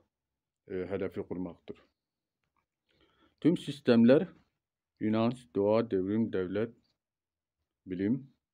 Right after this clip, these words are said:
felsefe, bu yeni çıkan, e, tez ve fikirlere, evren ve doğadan gelen frekanslara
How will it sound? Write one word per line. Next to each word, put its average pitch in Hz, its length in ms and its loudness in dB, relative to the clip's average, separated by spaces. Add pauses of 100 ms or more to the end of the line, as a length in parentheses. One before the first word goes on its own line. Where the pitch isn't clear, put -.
(320)
felsefe, 104 600 -6 (1000)
bu 151 380 6
yeni 139 300 8
çıkan, 131 600 2 (340)
e, 120 80 -4 (760)
tez 120 340 0
ve 104 80 0
fikirlere, 98 800 -4 (180)
evren 107 320 -2
ve 104 140 -2
doğadan 98 440 0
gelen 104 280 -2
frekanslara 95 720 -6